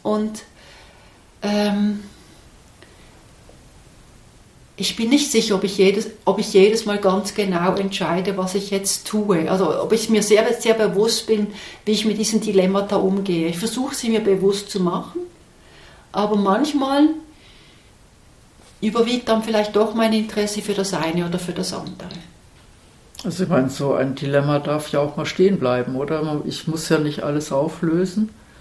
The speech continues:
Speaker 2: Ähm, ich finde es aber wichtig, dass man auch eben diese verschiedenen Positionen aufzeigt und nicht nur sagt, ja, Natur ist alles. Natur ist auch ein Teil von unserem Leben und ich glaub,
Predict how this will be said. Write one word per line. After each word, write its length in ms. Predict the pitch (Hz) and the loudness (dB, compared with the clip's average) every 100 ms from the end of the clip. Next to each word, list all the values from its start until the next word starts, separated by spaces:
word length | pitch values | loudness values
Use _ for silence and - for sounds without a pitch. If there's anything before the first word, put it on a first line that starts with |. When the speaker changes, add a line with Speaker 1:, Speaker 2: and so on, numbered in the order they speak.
| - - - - - - - | -20 -20 -20 -20 -20 -20 -8
Speaker 2:
Ähm, 640 | 156 147 143 143 139 139 - | 0 2 2 0 -4 -6 -6
ich 300 | - - - | -6 -6 -10
finde 320 | - 170 165 | -2 0 0
es 140 | 165 139 | 0 0
aber 260 | 139 143 | 2 2
wichtig, 380 | 156 165 196 185 | 0 0 -2 0
dass 220 | 160 - | -2 -2
man 180 | 160 151 | -4 -2
auch 240 | 147 - | -2 -2
eben 240 | 151 147 147 | 0 0 0
diese 240 | 156 147 | 0 -2
verschiedenen 640 | - 147 - 180 175 156 147 | -2 -4 0 2 2 2 -2
Positionen 680 | 160 160 156 - 156 143 139 | -4 -4 -6 -2 0 2 2
aufzeigt 840 | 135 151 - - 175 185 196 - | 0 -2 -4 -2 0 0 -2 -6
und 320 | 143 135 127 147 | -6 -6 -6 -6
nicht 260 | 143 - | -6 0
nur 140 | 170 156 | 0 2
sagt, 360 | 151 151 - | 0 -4 -4
ja, 200 | 151 147 | -2 -2
Natur 500 | 147 139 - 165 156 | -2 -4 -4 0 2
ist 180 | 147 - | 0 -6
alles. 500 | 143 160 196 - - - - - - - | -6 -2 -4 -6 -14 -20 -20 -20 -14 -4
Natur 460 | 151 147 - 160 | -2 -2 0 0
ist 180 | 156 - | 0 -4
auch 300 | - 160 165 | -6 -6 -6
ein 220 | - 151 | -6 -6
Teil 340 | 156 143 151 160 | -2 0 0 0
von 200 | - 156 | -4 -6
unserem 440 | 143 147 143 135 | -6 -6 -4 -4
Leben 380 | 135 143 170 156 | -4 -4 -2 -2
und 160 | 135 - | -4 -6
ich 160 | - | -10
glaub, 320 | - 139 - | -6 -6 -8